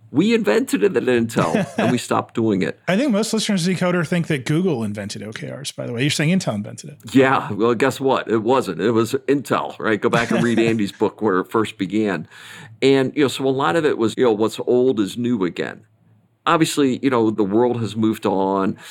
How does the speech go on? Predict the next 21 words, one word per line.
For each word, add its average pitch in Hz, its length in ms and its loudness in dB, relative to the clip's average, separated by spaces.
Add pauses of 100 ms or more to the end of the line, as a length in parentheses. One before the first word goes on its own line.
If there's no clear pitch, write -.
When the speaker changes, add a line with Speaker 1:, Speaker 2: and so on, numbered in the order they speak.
(220)
Speaker 1:
engineering, 104 800 2
the 92 100 -4
valley, 101 680 0
so 113 200 -2
much 107 280 -2
of - 80 -20
technology 98 680 -2
has 95 220 -2
moved 92 240 0
on. 87 180 2
So 120 160 0
it's 117 120 2
not 147 140 4
like 120 160 0
we're 110 100 0
just 98 120 -6
repeating 101 720 0
what 101 160 0
we 98 100 -4
had 92 220 0
before, 87 560 0